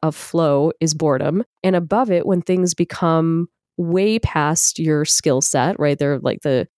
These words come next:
the challenge at hand is way above the skills that you have, you're frustrated. And so it's sort of this perfect level of challenge. And so,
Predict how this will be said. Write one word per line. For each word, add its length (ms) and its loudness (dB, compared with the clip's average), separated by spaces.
the 60 2
challenge 580 2
at 100 0
hand 400 0
is 100 0
way 280 0
above 260 0
the 80 -2
skills 380 0
that 160 -4
you 80 0
have, 440 -2
you're 120 0
frustrated. 720 -2
And 120 2
so 140 2
it's 160 0
sort 240 2
of 60 2
this 200 2
perfect 540 0
level 320 2
of 120 0
challenge. 640 -4
And 120 2
so, 360 0